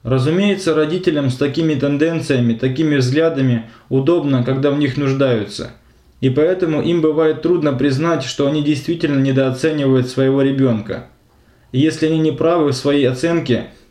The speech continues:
то в этом виноват не столько ребенок, сколько родители, которые таким его воспитали.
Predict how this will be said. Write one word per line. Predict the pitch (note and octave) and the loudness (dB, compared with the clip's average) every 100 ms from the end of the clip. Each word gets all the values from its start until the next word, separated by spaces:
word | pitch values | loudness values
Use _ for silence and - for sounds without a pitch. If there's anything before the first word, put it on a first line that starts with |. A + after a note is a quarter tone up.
| - | -2
то | C#3+ | 0
в | F3 | 0
этом | F3+ D#3 | 0 -2
виноват | D3+ D3 D3 D#3+ D#3 | 0 0 0 0 -2
не | C3+ | -4
столько | - F3+ D#3+ | -2 -2 0
ребенок, | D3 C#3+ E3+ F3 B2 | -2 0 0 0 -2
сколько | - - D3 C#3 | -2 -2 -2 0
родители, | D3 D3+ E3 C3 A#2 | -2 -2 -2 0 0
которые | A2+ B2 C#3+ C#3 C3+ B2 - - | 0 0 0 2 2 0 -4 -12
таким | - C3 D#3 D#3 | -4 -4 0 0
его | C#3 C#3+ | 2 2
воспитали. | C3+ B2+ C3+ B2+ B2 G#2 G#2 | 0 -2 -6 -2 0 0 -4